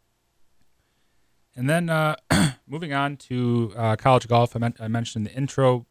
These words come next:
both the M S U women and Michigan women are off. Michigan women are off until March second when they head down to Florida to play in the, um,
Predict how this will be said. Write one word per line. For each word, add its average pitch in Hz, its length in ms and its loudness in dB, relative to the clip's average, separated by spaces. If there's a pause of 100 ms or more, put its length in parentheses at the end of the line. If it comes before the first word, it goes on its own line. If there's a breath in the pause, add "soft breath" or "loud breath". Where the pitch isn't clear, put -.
(540)
both 117 400 -2 (180)
the 107 460 -10 (520)
M 139 140 -10
S 139 180 -10
U 123 120 -2
women 120 340 2
and 104 400 -6
Michigan 123 280 -8
women 110 200 -4
are 101 180 -10
off. 123 400 0 (380)
Michigan 131 380 -6
women 117 180 -4
are 98 140 -6
off 101 280 -6
until 98 300 -8
March 104 480 -4
second 127 400 -4 (100)
when 101 140 -14
they 95 80 -10
head 101 240 -8
down 101 280 -6
to 90 80 -14
Florida 110 400 -4
to 101 60 -6
play 92 240 -10
in 95 140 -10
the, 87 280 -16 (540)
um, 82 340 -20